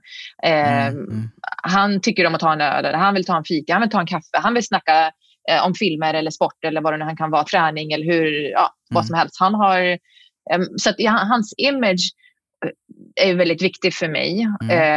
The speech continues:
Speaker 1: Eh, och, och det är klart att om det är någon som frågar, "Ja, men hur är det att jobba med Per?" så berättar
Speaker 2: Mm.
Speaker 1: jag jättegärna.
Speaker 2: Mm.
Speaker 1: Och jag lägger gärna också upp på mina sociala medier och, och, och berättar när någonting händer, om, om jag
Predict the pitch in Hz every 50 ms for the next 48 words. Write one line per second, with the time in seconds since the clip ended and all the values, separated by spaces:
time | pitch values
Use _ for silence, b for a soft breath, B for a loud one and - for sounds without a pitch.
0 | 151 151 151 147 143 123 - - - - - - 175 190 185 208 - 220 185 160
1 | 160 151 - 180 180 175 185 180 180 175 175 - 185 165 170 165 160 - - -
2 | 214 190 175 175 185 220 208 196 196 202 196 190 208 214 202 202 190 190 190 185
3 | 185 180 180 190 190 - - 311 - - - - 190 202 240 269 - - 160 135
4 | 117 - - - - 151 143 110 87 - 82 117 - - 117 120 120 120 131 -
5 | - 180 175 175 175 175 175 185 190 185 - 202 190 190 175 175 175 170 175 -
6 | - 185 - - - 247 220 - - 196 185 165 160 151 - 156 - 170 156 151
7 | 156 156 160 156 151 147 143 151 151 151 143 147 - - - - 175 160 147 -
8 | - 170 160 151 180 190 202 - _ - 185 175 175 165 160 151 147 - - 151
9 | 143 165 226 254 240 220 208 185 170 156 147 147 151 147 143 - 165 160 147